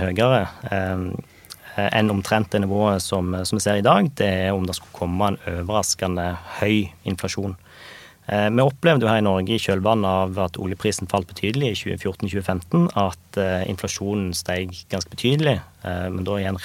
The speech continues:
relativt sett og fra et lavt nivå, opp til en cirka fire prosent. Eh, men dette var en midlertidig effekt og kom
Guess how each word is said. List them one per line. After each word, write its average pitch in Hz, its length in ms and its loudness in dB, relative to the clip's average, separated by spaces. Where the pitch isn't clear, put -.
relativt 101 420 -2
sett 156 260 0
og 101 140 -4
fra 98 80 -2
et - 100 -8
lavt - 220 -6
nivå, 135 240 2
opp - 140 -8
til - 80 -2
en 98 160 0
cirka 90 160 -6
fire 92 340 -2
prosent. 113 520 0
Eh, 95 240 2
men 104 80 0
dette 107 160 0
var 123 120 4
en 123 40 4
midlertidig 123 480 2
effekt 170 480 0
og - 80 -14
kom 110 380 -2